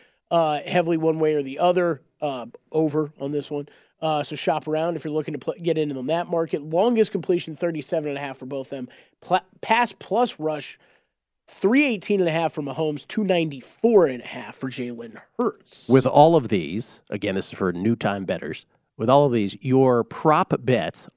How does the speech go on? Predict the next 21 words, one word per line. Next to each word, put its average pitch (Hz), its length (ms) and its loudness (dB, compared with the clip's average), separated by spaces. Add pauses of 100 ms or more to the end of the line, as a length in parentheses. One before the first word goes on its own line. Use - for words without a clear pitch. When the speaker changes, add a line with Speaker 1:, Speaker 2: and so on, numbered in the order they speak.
Speaker 2:
ought 160 240 4
to - 220 -4
be, 104 100 -2
unless 165 300 2
you're 165 100 4
Rufus 131 400 2
Peabody, 95 480 -2
who's 113 140 -2
doing 127 160 4
it 104 120 0
by 98 140 0
model 95 460 0
and 87 100 -6
has, 87 400 -6
you 123 100 -2
know, 82 280 -8 (1300)
Speaker 1:
He 262 120 10
has 226 140 8
a 214 120 8
number 214 460 8
set, 160 460 2